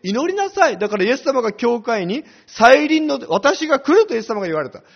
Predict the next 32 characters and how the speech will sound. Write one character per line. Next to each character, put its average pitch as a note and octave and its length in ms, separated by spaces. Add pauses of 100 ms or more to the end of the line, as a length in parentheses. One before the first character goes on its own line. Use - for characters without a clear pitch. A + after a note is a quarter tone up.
(140)
で C4+ 100
も C4+ 100
そ B3 180
の D#4+ 100
た F4 140
め E4 80
の A#3 160
条 A3+ 300
件 A#3+ 180
は E3+ 60
も G#2+ 140
う - 20
二 - 260
つ - 140
で A4+ 120
す - 120
よ、 F#3+ 60
イ - 20
エ - 20
ス - 60
様 E3 80
が D3 60
言 C3 120
わ A2+ 60
れ G#2 80
た G2 100
の。 G2+ 60 (180)
何 F3+ 240
か。 - 160 (340)
そ - 200
れ F2+ 100
は C#3+ 420